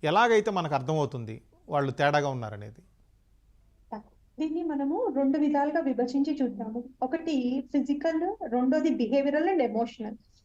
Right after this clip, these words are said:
Speaker 2: ఓకే, so first మనము emotional and behavioral aspects మాట్లాడుకుందాం. ఇలాంటి వాళ్ళు జనరల్‌గా ఏం చేస్తారు అంటే ఐసోలేట్ అయిపోతారు. అంటే నలుగురు, ఫ్యామిలీలో నలుగురు కూర్చుని ఉన్నారు, అక్కడ ఉండడానికి ఇష్టపడరు.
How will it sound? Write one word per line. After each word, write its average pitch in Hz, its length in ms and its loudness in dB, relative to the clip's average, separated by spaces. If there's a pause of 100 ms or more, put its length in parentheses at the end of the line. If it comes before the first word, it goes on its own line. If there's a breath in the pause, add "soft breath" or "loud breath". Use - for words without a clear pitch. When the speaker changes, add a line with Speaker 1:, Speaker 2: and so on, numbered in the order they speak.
(320)
Speaker 2:
ఓకే, 269 320 0
so 349 160 -4
first 339 360 0
మనము 359 320 4
emotional 320 640 2
and 330 160 6
behavioral 302 400 2
aspects 247 460 -2
మాట్లాడుకుందాం. 247 680 -2 (560)
ఇలాంటి 370 320 4
వాళ్ళు 381 220 2
జనరల్‌గా 339 480 2
ఏం 302 220 2
చేస్తారు 311 380 0
అంటే 285 600 -2
ఐసోలేట్ 359 500 2
అయిపోతారు. 240 420 0
అంటే 262 400 0
నలుగురు, 285 500 4
ఫ్యామిలీలో 311 600 2
నలుగురు 269 340 0
కూర్చుని 277 360 0
ఉన్నారు, 233 260 2
అక్కడ 240 180 0
ఉండడానికి 294 400 2
ఇష్టపడరు. 240 460 -4